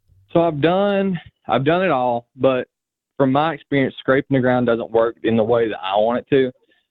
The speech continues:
If I'm gonna make the scrape, I'm not gonna give a half-hearted effort on making it. I wanna make it to where I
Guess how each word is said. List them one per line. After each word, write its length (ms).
If 120
I'm 120
gonna 120
make 240
the 60
scrape, 480
I'm 120
not 120
gonna 140
give 180
a 60
half-hearted 540
effort 280
on 140
making 300
it. 100
I 60
wanna 160
make 220
it 140
to 80
where 140
I 60